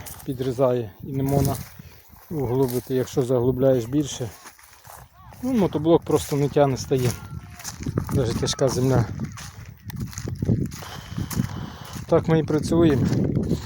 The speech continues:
з цієї сторони. Бачимо. О, ну, вже тут трошки ніж за-, заглибоко,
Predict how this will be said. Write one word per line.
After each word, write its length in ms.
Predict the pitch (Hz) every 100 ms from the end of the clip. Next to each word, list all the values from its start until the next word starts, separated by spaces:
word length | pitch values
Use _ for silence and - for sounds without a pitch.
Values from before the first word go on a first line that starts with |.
| - - - -
з 160 | - -
цієї 280 | 143 139 139
сторони. 460 | - 135 143 175 - - - - - - - 185 - - - - - - 196 110 -
Бачимо. 340 | 156 170 - - - - - - - - - - - - - - - - - _ _ _ - - - - - -
О, 260 | 147 131 113 - - _ _
ну, 140 | 160 143
вже 240 | 117 139
тут 200 | - 131
трошки 360 | - 139 - 147
ніж 260 | 147 107
за-, 520 | 110 110 123 143 139 110
заглибоко, 760 | 120 127 147 180 - - -